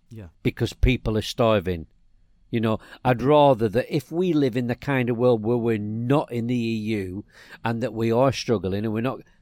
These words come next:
Speaker 2: that at least people are fed and at least we don't need those things and we can just put our feet up and say, "Oh, well, we're having a three-day week, are we? Well, that's fine because I can afford to live." Not, "We're having a three-day week. What am I gonna do for the next four days? I haven't got any food in my belly.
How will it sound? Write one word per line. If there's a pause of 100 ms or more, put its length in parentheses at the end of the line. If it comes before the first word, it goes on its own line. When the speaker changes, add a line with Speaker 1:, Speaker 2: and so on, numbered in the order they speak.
(180)
Speaker 2:
that
at
least
people
are
fed (300)
and
at
least
we
don't
need
those
things
and
we
can
just
put
our
feet
up
and
say,
"Oh,
well,
we're
having
a
three-day
week,
are
we? (340)
Well,
that's
fine
because
I
can
afford
to
live." (260)
Not,
"We're
having
a
three-day
week.
What
am
I
gonna
do
for
the
next
four
days?
I
haven't
got
any
food
in
my
belly.